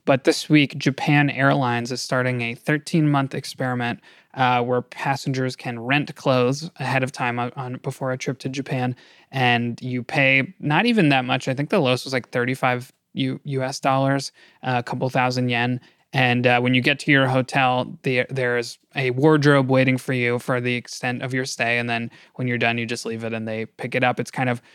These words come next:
uh, combining rental with travel. Um, the idea was to support sustainable tourism, um,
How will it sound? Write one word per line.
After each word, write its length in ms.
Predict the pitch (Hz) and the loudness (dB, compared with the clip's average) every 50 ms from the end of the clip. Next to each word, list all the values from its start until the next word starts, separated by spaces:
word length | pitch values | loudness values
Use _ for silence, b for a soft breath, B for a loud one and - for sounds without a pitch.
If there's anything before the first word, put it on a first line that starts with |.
| b b b | b b b
uh, 220 | b 123 120 110 | b 0 0 0
combining 680 | - - 147 143 135 139 135 135 135 131 127 127 123 123 | 0 0 0 2 4 4 4 4 2 2 0 0 -2 -4
rental 540 | 127 127 127 123 120 - 139 131 123 123 123 | 0 0 0 0 0 0 0 2 2 0 0
with 320 | 127 123 123 - - - - - | -2 -4 -4 -6 -8 -16 -18 -10
travel. 480 | - - 131 120 120 131 147 175 196 190 B B B B B B B B B | -4 -2 0 0 0 0 0 -2 -2 -4 B B B B B B B B B
Um, 600 | - 135 127 127 123 123 123 120 113 90 - - _ _ _ _ | 0 2 2 4 4 2 2 0 -2 -6 -8 -10 _ _ _ _
the 320 | - - 156 151 139 143 | -4 2 4 4 4 4
idea 420 | - 156 156 147 143 170 160 160 156 | 4 4 2 2 4 4 6 6 6
was 280 | 147 147 139 135 - | 4 4 4 2 2
to 240 | - - - 135 123 | -4 -4 -4 -4 -2
support 560 | 123 - 131 120 - - 135 127 127 117 - - | -2 -4 -6 -8 -4 -2 0 0 0 0 -2 -8
sustainable 760 | - - - 135 - - - - 131 131 131 131 127 127 127 | -12 -12 -10 -8 -10 -8 -4 -4 -2 0 0 0 0 0 -2
tourism, 640 | - - - 127 120 120 123 123 123 131 131 131 131 131 | -2 -4 -6 -4 -2 -2 -2 -2 -2 -2 -2 -2 -4 -4
um, 460 | - 139 127 123 120 117 117 123 | -6 -6 -6 -6 -6 -6 -8 -12